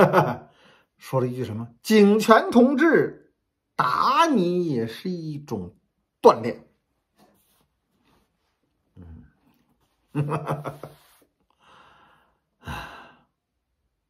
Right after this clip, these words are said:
是，有时候一想一想，我们现在想一想，中国啊，几千年的中国文化史，嗯，两千多年中国封建史，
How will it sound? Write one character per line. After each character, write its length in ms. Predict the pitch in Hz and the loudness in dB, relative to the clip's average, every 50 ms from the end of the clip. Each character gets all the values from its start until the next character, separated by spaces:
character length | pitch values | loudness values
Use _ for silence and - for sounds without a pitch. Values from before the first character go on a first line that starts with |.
| _ _ _ _ _ _ | _ _ _ _ _ _
是， 280 | _ - - 156 139 - | _ -12 -10 -10 -10 -8
有 80 | - 113 | -10 -6
时 100 | 113 147 | -2 0
候 60 | 165 | 0
一 40 | 170 | 0
想 180 | - - 104 123 | -2 -4 -8 -8
一 40 | 131 | -8
想， 140 | - 90 - _ _ - - - _ _ - | -10 -12 -18 _ _ -20 -20 -20 _ _ -14
我 80 | 147 | -12
们 80 | 117 104 | -10 -4
现 120 | - 190 | 0 0
在 120 | 214 202 147 | 0 0 -2
想 220 | 143 - 82 98 | -4 -8 -12 -14
一 20 | 98 | -16
想， 140 | - - _ _ _ _ _ _ _ _ _ _ - | -18 -20 _ _ _ _ _ _ _ _ _ _ 2
中 240 | - 370 415 381 | 2 2 4 2
国 500 | 247 180 139 143 - - - - _ _ _ _ _ _ _ - | 0 2 2 2 2 0 -4 -16 _ _ _ _ _ _ _ -14
啊， 360 | - 120 101 95 - - _ _ _ _ _ _ _ - | -12 -12 -12 -12 -16 -20 _ _ _ _ _ _ _ -18
几 240 | - - 143 127 - | -12 -8 -8 -8 -8
千 300 | - - - - 240 220 | -8 -4 2 4 4 4
年 160 | 208 196 196 | 4 2 0
的 80 | 190 185 | 0 -2
中 240 | 190 - 196 196 | 0 -2 -2 2
国 240 | 180 185 185 190 185 | 2 2 4 4 4
文 160 | 175 165 170 | 4 2 2
化 180 | 185 190 175 143 | 2 0 0 -2
史， 320 | 147 - - - - - - - _ _ _ _ _ _ _ _ _ _ _ _ _ _ _ _ - | -4 -8 -10 -12 -14 -18 -20 -20 _ _ _ _ _ _ _ _ _ _ _ _ _ _ _ _ -20
嗯， 140 | 82 82 85 - - _ _ _ _ _ - - - - - - - | -20 -20 -20 -20 -20 _ _ _ _ _ -20 -20 -20 -20 -20 -10 0
两 240 | 160 170 170 175 | 2 4 4 4
千 180 | 170 - 254 254 | 4 4 4 6
多 120 | 247 233 | 6 8
年 240 | 226 220 214 214 214 | 8 6 4 2 -2
中 160 | - 233 214 | -2 -2 6
国 100 | 214 226 | 6 6
封 160 | - - 220 214 | 6 6 0 0
建 240 | 220 190 143 - | 0 0 0 -2
史， 260 | - - - - - | -6 -10 -16 -20 -20